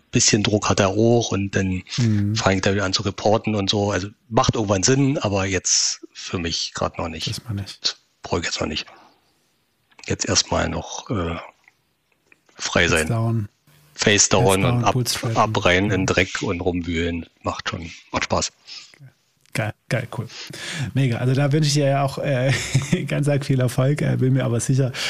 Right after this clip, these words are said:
Speaker 2: dass da wieder was, äh, was ganz Spannendes rauskommt. Ähm, ich hab mich heute eingetragen, für alle, die sich interessieren, äh, wisemark punkt de, ähm,
Speaker 1: Komm.
Speaker 2: dot com, de,
Speaker 1: Ah.
Speaker 2: komm,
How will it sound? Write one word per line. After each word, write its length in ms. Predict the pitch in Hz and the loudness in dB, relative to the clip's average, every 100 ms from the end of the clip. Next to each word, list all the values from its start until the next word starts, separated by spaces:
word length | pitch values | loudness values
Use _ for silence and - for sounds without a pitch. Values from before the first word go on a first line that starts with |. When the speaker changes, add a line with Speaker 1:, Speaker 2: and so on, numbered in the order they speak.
| - | -6
Speaker 2:
dass 160 | - 123 | -4 0
da 100 | 123 | 2
wieder 200 | 120 120 | 2 2
was, 240 | 120 - | 2 0
äh, 340 | 131 120 123 127 | 0 -2 -2 -2
was 160 | - - | -4 -4
ganz 180 | 127 120 | -4 -4
Spannendes 480 | - 120 123 117 - | -2 -2 -2 -2 -2
rauskommt. 560 | 127 - 131 123 117 | -2 0 0 0 0
Ähm, 280 | 123 120 117 104 - - - | -2 0 0 -2 -8 -14 -6
ich 160 | 151 135 | -2 0
hab 140 | 143 | 2
mich 100 | 143 | 2
heute 280 | 131 170 170 | 2 2 2
eingetragen, 600 | 160 165 151 147 147 147 | 2 2 2 2 2 2
für 120 | 139 | 0
alle, 180 | 139 131 | 0 0
die 120 | 131 | 2
sich 220 | 131 131 131 | 0 2 0
interessieren, 720 | 120 123 - 143 147 143 135 | 0 0 0 2 4 2 2
äh, 220 | 123 127 | 2 2
wisemark 540 | 120 131 135 135 131 123 | 2 2 2 2 0 0
punkt 140 | - | -2
de, 400 | 120 135 143 147 | 0 2 2 0
ähm, 380 | 131 127 123 120 110 | 0 0 2 0 -2
Speaker 1:
Komm. 240 | - 156 151 | 2 2 2
Speaker 2:
dot 140 | 117 | 0
com, 240 | 147 151 139 | 0 0 0
de, 80 | - | 2
Speaker 1:
Ah. 320 | 190 190 185 - | 4 4 2 0
Speaker 2:
komm, 300 | - 151 165 | 2 2 2